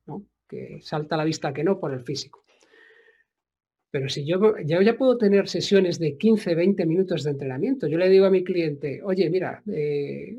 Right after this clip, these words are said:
empezamos a las diez. Eh, a menos diez empiezas a calentar y así cuando conectemos ya estás, eh, ya has calentado, ¿vale? Hacemos el entrenamiento y, y le puedo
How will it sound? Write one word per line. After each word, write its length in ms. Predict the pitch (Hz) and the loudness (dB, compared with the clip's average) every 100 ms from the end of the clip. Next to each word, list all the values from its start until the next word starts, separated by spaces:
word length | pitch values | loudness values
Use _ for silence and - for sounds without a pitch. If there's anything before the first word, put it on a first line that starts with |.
| 294 | -8
empezamos 640 | 156 160 156 202 214 208 | -6 -4 0 4 4 4
a 60 | 202 | 4
las 200 | 180 175 | 2 -2
diez. 420 | 156 107 - _ _ _ _ - | -6 -6 -14 _ _ _ _ -16
Eh, 320 | 139 135 - _ - | -12 -12 -14 _ -12
a 100 | 147 | -6
menos 300 | 151 151 147 | -4 -4 0
diez 240 | 208 208 | 2 4
empiezas 320 | 202 190 185 | 2 2 -2
a 60 | 185 | -2
calentar 500 | 175 175 175 233 226 | -2 -2 0 0 0
y 40 | |
así 180 | 160 190 | -2 -4
cuando 260 | 185 185 180 | -4 -4 -4
conectemos 540 | 180 165 - 208 202 | -4 -4 2 4 4
ya 80 | 175 | 0
estás, 760 | 165 175 160 147 - - - _ _ - | -2 -2 -4 -4 -8 -12 -18 _ _ -14
eh, 200 | 165 147 | -12 -6
ya 100 | 165 | -6
has 100 | 160 | -2
calentado, 560 | 190 170 151 107 - _ _ _ _ _ _ _ _ _ | -2 -2 -4 -8 -12 _ _ _ _ _ _ _ _ _
¿vale? 360 | 160 202 262 - _ _ | -6 -4 -4 -8 _ _
Hacemos 560 | 131 180 190 190 185 190 | -4 2 4 4 0 -2
el 120 | 185 | 0
entrenamiento 920 | 185 180 180 202 233 240 269 330 - _ _ - | 0 0 2 4 4 4 2 2 -4 _ _ -12
y, 640 | 143 139 135 135 135 302 | -10 -6 -4 -6 -8 -12
y 140 | 277 143 | -10 -8
le 100 | 147 | -4
puedo 160 | 180 | -2